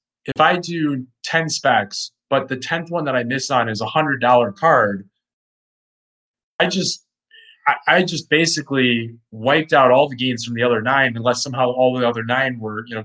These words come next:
twenty to forty dollar cards as well. Um, and so if you don't put that sunk cost aside and don't walk away and take the sale at eighty dollars, for example, and take the twenty dollar loss,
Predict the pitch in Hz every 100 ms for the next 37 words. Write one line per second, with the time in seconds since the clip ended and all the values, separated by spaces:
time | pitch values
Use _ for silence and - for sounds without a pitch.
0 | - 131 117 117 - 120 107 117 113 110
1 | 117 117 113 104 127 160 143 110 - -
2 | - - - 131 - 107 101 - _ _
3 | _ 151 131 160 - 135 160 170 165 160
4 | 135 131 131 147 123 117 139 123 - _
5 | _ - 117 - 165 160 135 113 110 _
6 | _ _ 131 139 147 143 131 - 123 143
7 | 127 113 - 131 _ 131 123 113 107 _
8 | _ - - 139 139 135 127 113 117 131
9 | 127 120 117 117 113 110 104 101 117 113
10 | 110 98 - 101 127 110 110 107 104 165
11 | 143 120 -